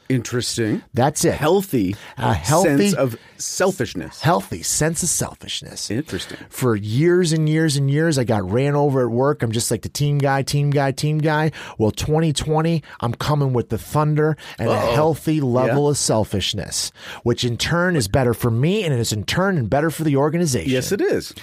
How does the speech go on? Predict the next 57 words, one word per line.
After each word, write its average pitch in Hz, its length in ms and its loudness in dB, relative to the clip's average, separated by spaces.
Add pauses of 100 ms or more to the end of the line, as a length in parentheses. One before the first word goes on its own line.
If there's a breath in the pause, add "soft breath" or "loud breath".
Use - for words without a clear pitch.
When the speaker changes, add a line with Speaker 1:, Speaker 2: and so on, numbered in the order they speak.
(140 loud breath)
Speaker 1:
'Cause 185 100 2
Speaker 2:
So 143 80 4
Speaker 1:
it's - 100 0
motivating, 113 560 0
I'm 107 100 -2
sure, 131 300 -2
right? 151 220 2
Speaker 2:
Absolutely. 196 480 2 (280 loud breath)
So 139 380 2 (240)
you, 127 220 2
that's 143 300 0
a 160 60 0
phrase, 135 500 2
by 143 180 2
the 143 100 2
way, 147 220 4
that, 127 260 2
that 135 200 0
line, 120 320 0
that's 120 200 -2
the, - 220 -4
I'm 117 100 -2
gonna 123 120 0
end 139 220 0
with 117 120 0
two 160 180 2
lines 123 280 0
from 120 100 0
a 113 40 0
movie. 110 400 2 (140 loud breath)
Speaker 1:
Okay. 107 180 -2
Speaker 2:
You 143 60 4
gotta 147 200 2
take 139 280 0
what 117 380 2
you 147 100 0
can 151 420 0
while 120 360 2
you 156 160 2
can 160 400 0 (160 loud breath)
Speaker 1:
Okay. 110 200 -4
Speaker 2:
is 127 120 2
from 127 380 -2
Almost 139 520 2
Famous, 104 520 0 (220 loud breath)
the 117 100 4
lead 131 320 2
singer, 139 400 2
when 113 120 2
he's 117 100 4
Speaker 1:
Oh, - 40 2
Speaker 2:
getting - 140 4
Speaker 1:
really? - 180 2
Speaker 2:
interviewed 123 500 2
by 117 220 2
the 107 100 2
rock, 120 360 2